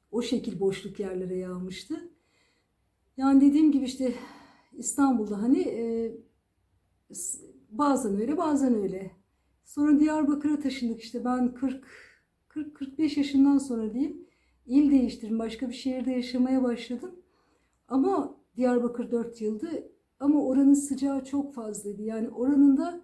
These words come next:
tamam kışında sorun yok, kışı gayet güzel, kar da yağmıştı üstelik biz oradayken de. Ama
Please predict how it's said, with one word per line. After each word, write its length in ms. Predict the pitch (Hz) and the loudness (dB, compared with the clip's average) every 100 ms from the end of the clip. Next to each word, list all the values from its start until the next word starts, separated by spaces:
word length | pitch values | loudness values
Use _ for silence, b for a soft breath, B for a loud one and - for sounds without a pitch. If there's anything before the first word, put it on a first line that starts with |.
| b b b | b b b
tamam 360 | 269 269 285 262 | 2 4 4 2
kışında 400 | - - 277 277 | -6 2 2 2
sorun 380 | - 277 269 220 | -2 0 2 2
yok, 280 | 226 240 | -2 -6
kışı 260 | - - 254 | -12 -8 -4
gayet 440 | 254 247 233 - | -2 0 -2 -4
güzel, 280 | 180 220 220 | -10 -8 -8
kar 260 | - 240 240 | -2 0 2
da 80 | 208 | 0
yağmıştı 480 | 196 196 196 - | 0 -6 -8 -10
üstelik 400 | 202 - 190 - | -14 -10 -12 -12
biz 160 | 202 175 | -14 -10
oradayken 680 | 190 196 190 190 196 196 220 | -8 -6 -4 -6 -8 -8 -6
de. 240 | 349 359 _ _ _ _ _ _ _ _ | -6 -8 _ _ _ _ _ _ _ _
Ama 360 | 240 285 285 | 4 6 6